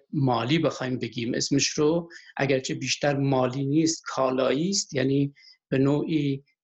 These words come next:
تسهیل می‌کنه، اه، حالا خرید رو باید مشکل براش پیش میاد، به خاطر این، اه، بیشتر می‌شه کالایی،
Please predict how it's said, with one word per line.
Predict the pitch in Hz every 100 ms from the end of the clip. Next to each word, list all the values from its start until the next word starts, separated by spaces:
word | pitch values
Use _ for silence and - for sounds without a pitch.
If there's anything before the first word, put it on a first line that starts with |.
| -
تسهیل | 143 143 - 165 175
می‌کنه، | 185 165 170 160 160 160 _ _ _ -
اه، | 143 135 135 131 _ _ - - - - _ _ - _ _ - - _ - - -
حالا | 147
خرید | 143 - 139 139 165 165
رو | 165 160 160
باید | 156 147 160
مشکل | 160 160 - 196 180 190
براش | - 139 131
پیش | - 135 - 135
میاد، | 127 123
به | -
خاطر | - 135 -
این، | 156 165 160 160 _ _ _
اه، | - 139 135 127 - _ _ _
بیشتر | 135 143 147 - 175
می‌شه | 175 -
کالایی، | 165 160 156 156 196